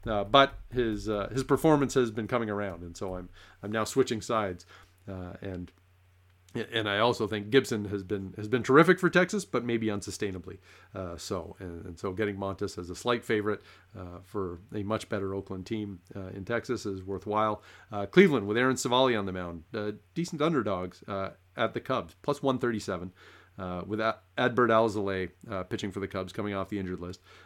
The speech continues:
Uh, and Civale, uh, has, I mean, he's been consistent, uh, and,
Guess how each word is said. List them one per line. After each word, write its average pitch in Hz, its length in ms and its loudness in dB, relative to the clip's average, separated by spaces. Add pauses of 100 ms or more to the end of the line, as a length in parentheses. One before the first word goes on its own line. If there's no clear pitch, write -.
(120)
Uh, 92 260 -4
and 101 180 -4
Civale, 127 540 4 (400)
uh, 95 320 -2
has, 92 380 -4 (300)
I - 40 -10
mean, 95 160 -8
he's 92 260 -8
been 98 520 -4 (360)
consistent, 113 640 2 (100)
uh, 95 260 -6
and, 92 440 -8